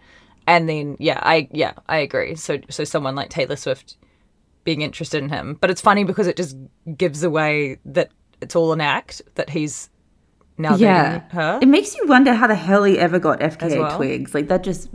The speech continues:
Speaker 2: that is, like, another layer of complete <laughs> confusion to this whole thing. I think
Speaker 1: Him.
Speaker 2: with him, we all look at him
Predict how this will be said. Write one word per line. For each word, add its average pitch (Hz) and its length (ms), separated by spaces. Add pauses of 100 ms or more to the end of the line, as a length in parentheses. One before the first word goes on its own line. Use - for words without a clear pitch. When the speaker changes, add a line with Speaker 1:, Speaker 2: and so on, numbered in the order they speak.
Speaker 2:
that 156 220
is, 147 200
like, - 260
another 156 420
layer 135 420
of 147 220
complete - 680 (200)
<laughs> - 220
confusion 233 1000
to - 120
this 208 220
whole 190 180
thing. 170 300 (560)
I 208 120
think 214 320
Speaker 1:
Him. - 60
Speaker 2:
with 403 160
him, 185 260
we 185 140
all 165 180
look 170 180
at 214 140
him 262 420